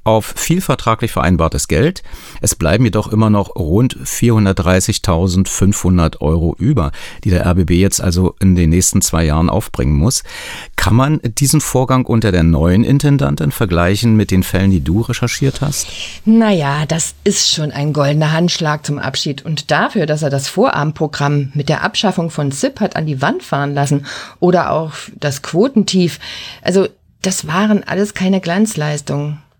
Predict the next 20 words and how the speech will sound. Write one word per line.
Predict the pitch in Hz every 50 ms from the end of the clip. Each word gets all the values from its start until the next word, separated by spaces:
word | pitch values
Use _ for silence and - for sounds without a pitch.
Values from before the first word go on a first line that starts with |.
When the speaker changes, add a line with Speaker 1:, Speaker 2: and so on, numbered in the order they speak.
| _ _
Speaker 2:
Man | - 160 165 180
hätte | 214 262 - 294
ihn | 302 294 269
auch | - 247 330
für | - - 294 254
sein | 254 226 220 214
Geld | 220 - 170 214 220 -
eine | - 208 202 -
andere | - 202 214 208 175 -
Arbeit | 143 139 143 135 135
machen | 139 139 139 135 156 143
lassen | 139 139 135 - 151 139
können. | - 156 139 135 135 139 139 - _ _
Jetzt | - 143 170 190 - -
muss | 226 226 214 220
ja | 220 180 -
ein | 160 160 156
anderer | - 208 262 302 240 151 139
diese | 135 139 143 139 139 135
machen. | 135 135 139 143 139 135 147